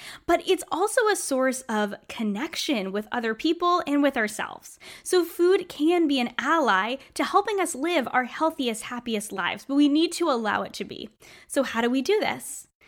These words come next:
Well, we start by ditching the diet mindset. This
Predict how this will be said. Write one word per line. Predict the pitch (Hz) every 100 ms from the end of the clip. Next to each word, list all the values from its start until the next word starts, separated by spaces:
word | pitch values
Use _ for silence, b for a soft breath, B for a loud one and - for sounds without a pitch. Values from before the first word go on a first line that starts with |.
| B B B
Well, | 359
we | 381
start | 370 - 349 453 381
by | 339
ditching | 254 294 302 381
the | 370
diet | 240 214 277 -
mindset. | 190 196 - 123 - - _ -
This | 330 -